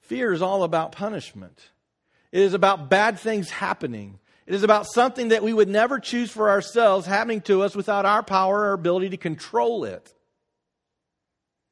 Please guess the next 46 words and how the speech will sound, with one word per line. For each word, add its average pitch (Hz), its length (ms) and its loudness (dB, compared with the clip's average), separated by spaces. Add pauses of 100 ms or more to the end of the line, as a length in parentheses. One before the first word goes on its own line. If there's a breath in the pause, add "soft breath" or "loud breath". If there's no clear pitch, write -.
(1120)
At 147 140 -20
the 170 100 -10
end 208 120 -6
of 185 80 -2
the 160 60 -4
day, 190 240 0
we 165 120 -2
recognize 165 580 -4
that 139 160 -8
fear 180 260 -2
is 147 140 -4
also 147 580 -4 (160)
telling 151 380 -6
us 123 220 -14
that 127 220 -16
I 151 140 -10
am 139 140 -8
not 147 200 -6
in 139 120 -12
control 139 420 -8
of 120 80 -10
the 127 80 -10
life 127 540 -8
that 127 100 -10
I 127 120 -6
live 131 300 -6
like 120 200 -8
I 127 160 -12
think 180 240 -16
I 107 160 -12
am. 104 280 -12
There 139 140 -10
are 120 60 -10
so 180 240 -8
many 160 320 -8 (240 soft breath)
indicators 131 720 -4
of 101 120 -12
that, 131 260 -2
but 135 120 -14
sometimes 165 580 -8 (260 soft breath)
we 185 200 -8
are, 165 200 -8
we 185 120 -10
just 185 200 -10
miss 214 360 -12
it. - 260 -20